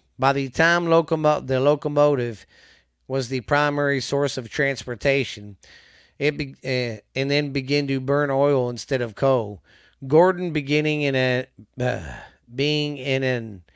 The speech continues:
uh, being an opportunist, discovered the huge r-, uh, huge range oil field, which, uh, or the huge range oil field just west of Thurber Mines,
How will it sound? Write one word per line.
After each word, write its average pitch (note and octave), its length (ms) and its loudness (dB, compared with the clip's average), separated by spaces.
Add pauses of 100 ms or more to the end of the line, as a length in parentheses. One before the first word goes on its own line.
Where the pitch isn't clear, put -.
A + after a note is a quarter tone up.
(520)
uh, C#3+ 160 -2
being D#3+ 440 -2
an C#3 80 -2
opportunist, C#3 1080 -2 (500)
discovered D#3 560 2
the C3+ 180 -4
huge D#3+ 460 -4
r-, C#3+ 280 0
uh, C3 220 2
huge C#3+ 420 -4
range D3 400 0
oil C#3+ 360 4
field, A#2+ 480 -4 (420)
which, C#3+ 320 0
uh, B2+ 320 -2 (480)
or A#2 380 -4 (360)
the A#2+ 220 -6
huge D#3+ 420 -6
range C#3+ 460 0
oil C#3+ 340 0
field B2 360 -2
just B2+ 280 -4
west C3+ 320 0
of A#2 120 -10
Thurber C3+ 440 -2
Mines, A#2+ 540 -6